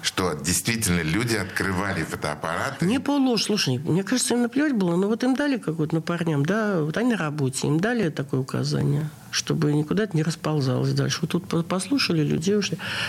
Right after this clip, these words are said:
Speaker 2: Вот. Никого не, не арестовывали, ничего такого, просто засветили пленку. Если у тебя, э, то есть, возможно, там какой-то, э, официальный там,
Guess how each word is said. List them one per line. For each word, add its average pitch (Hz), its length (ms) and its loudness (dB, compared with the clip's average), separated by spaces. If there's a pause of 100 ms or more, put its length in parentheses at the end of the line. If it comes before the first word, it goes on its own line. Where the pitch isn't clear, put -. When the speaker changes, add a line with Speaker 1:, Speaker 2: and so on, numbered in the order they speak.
(120)
Speaker 2:
Вот. 160 260 2 (220)
Никого 254 360 2
не, 302 240 4
не 226 340 4
арестовывали, 208 960 2
ничего 196 280 2
такого, 330 320 -2
просто 285 500 0
засветили 214 440 0
пленку. 151 300 -2 (380)
Если 202 240 2
у 202 40 4
тебя, 185 320 0
э, - 260 0
то - 120 -2
есть, 170 140 -2
возможно, 190 560 2
там 185 160 -2
какой-то, 180 440 -2 (420)
э, - 920 0
официальный 160 640 0
там, 139 340 0